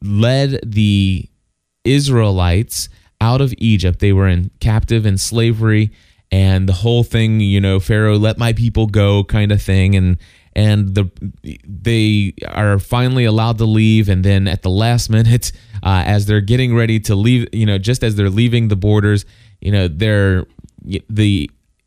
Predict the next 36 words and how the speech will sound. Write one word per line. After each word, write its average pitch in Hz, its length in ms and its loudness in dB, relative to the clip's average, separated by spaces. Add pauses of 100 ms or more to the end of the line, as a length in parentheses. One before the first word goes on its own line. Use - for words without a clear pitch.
(220)
Pharaoh 131 500 0
sends 117 380 -2
the 110 160 2
Egyptian 107 500 -2
army 110 420 2
after 104 320 0
them, 98 360 2 (520)
and 117 760 0
the 95 500 2
Red 123 300 0
Sea 123 240 0
is 117 120 0
parted, 117 640 0
and 101 280 2
Moses 117 640 0
leads 110 300 0
his 107 140 0
people 107 340 0
through, 110 320 -2
God's 107 420 -2
people 101 300 -2
through 147 600 0 (360)
the 110 160 0
Red 110 220 0
Sea. 104 380 0
And 110 180 2
then 101 440 0
as 110 560 0 (260)
they 117 280 0
cross, 120 540 -2
the 98 80 -6
last 120 320 -2
person 117 260 0
crosses 110 380 -2
through, 101 240 2
the 95 160 0